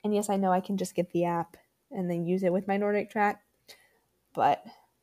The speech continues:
I don't know. That Peloton was really nice. So, uh, all of that to say, I did a lot of activity <laughs> on Saturday, the day before the race, but then did get my,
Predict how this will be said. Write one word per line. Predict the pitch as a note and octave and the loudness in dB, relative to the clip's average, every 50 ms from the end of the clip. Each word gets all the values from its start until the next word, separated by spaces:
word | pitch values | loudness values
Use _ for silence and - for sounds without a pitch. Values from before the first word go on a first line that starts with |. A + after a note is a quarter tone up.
| _ _ - | _ _ -14
I | G#3 F#3+ G#3+ | -10 -8 -4
don't | B3+ B3+ A#3+ A3 | -4 -2 -2 -2
know. | A3 A3+ A3 F#3+ F3+ F#3 F#3 - | -2 0 0 0 0 -2 -4 -4
That | F#3 F#3+ F#3+ - | -4 -4 -4 -2
Peloton | - A3 G#3+ G#3 G3+ G3+ - F#3+ F#3 F#3 F3+ F#3 F#3 | -2 0 0 0 0 -2 -4 -4 -4 -2 -2 -2 -4
was | F#3 F#3+ F3+ - | -4 -6 -8 -8
really | F#3+ F#3 G3 G3 G3+ G3 F#3+ | -6 -4 -2 0 0 0 0
nice. | F3+ F3 - - - A3 - - - - - - _ _ _ _ _ _ _ _ | -2 -2 -4 -6 -6 -10 -14 -16 -18 -20 -20 -20 _ _ _ _ _ _ _ _
So, | - - - G3+ F#3 E3 C#3 C3+ G3 G3 - _ _ _ _ _ _ _ - - _ _ - | -10 -2 4 6 6 6 4 2 -4 -10 -14 _ _ _ _ _ _ _ -18 -18 _ _ -2
uh, | G#3+ G#3+ G#3+ G#3+ G3+ G3+ G3+ G3 G3 G3 F#3+ - - - | 0 2 4 6 8 8 10 10 10 10 10 8 4 2
all | A3+ B3+ C#4 | 2 4 6
of | C#4 | 6
that | B3 G#3+ F#3+ F#3+ | 6 4 4 2
to | - | -2
say, | - - F#3 F3+ | -4 -2 0 2
I | F3+ | 2
did | F#3 F3+ G#3+ A3 | 4 4 4 4
a | A3+ G3 | 4 4
lot | F#3 F#3 E3+ F3 F3+ F#3 | 4 4 4 4 4 4
of | F3+ F#3 | 4 4
activity | E3 F3+ F#3 - - - - - - D#3+ D#3 E3+ G3+ - - - - - | 2 0 -2 -4 -4 -4 -4 -4 -4 -4 -4 -4 -6 -6 -10 -14 -16 -20
<laughs> | - - _ _ _ - | -20 -20 _ _ _ 4
on | C#4+ C4+ - D#4 | 4 4 4 -2
Saturday, | - - - - - G3 G3+ G3+ G#3+ G#3 G#3 G#3 G#3+ G#3+ - - - - - - _ | -6 -6 -2 2 4 4 4 4 4 2 2 0 -2 -2 -6 -12 -18 -18 -20 -6 _
the | - A#3 | 0 2
day | G#3+ A3 G#3+ | 4 6 6
before | G#3+ G3+ G3+ - - G3 F#3+ | 6 4 2 0 0 0 2
the | G3 - | 2 0
race, | - - - - - - - - - - - - - _ _ | 0 0 -2 -2 -2 -6 -10 -12 -16 -20 -20 -20 -20 _ _
but | - G3+ G#3+ | -4 -2 0
then | G#3 G#3 G3+ G3 G3 F#3 F3+ - F#3+ | 2 4 4 4 4 4 2 0 0
did | F#3 G3+ F#3+ F#3+ G3 - | 2 4 4 4 2 2
get | F#3+ F3+ F3 - - - | 2 2 2 0 -2 0
my, | F#3+ F#3+ F3+ F3+ F3 F3 F#3 F#3 F#3 G3 | 2 2 2 4 4 4 2 2 0 -2